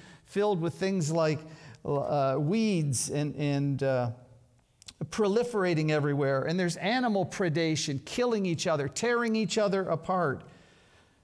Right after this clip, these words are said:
And there are dangerous weather patterns,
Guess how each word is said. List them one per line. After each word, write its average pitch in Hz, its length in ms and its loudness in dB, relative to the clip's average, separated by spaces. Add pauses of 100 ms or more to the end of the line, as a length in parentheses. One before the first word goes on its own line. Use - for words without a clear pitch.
And 190 100 2
there 202 100 4
are 196 40 4
dangerous 220 680 2
weather 220 400 2
patterns, 165 840 0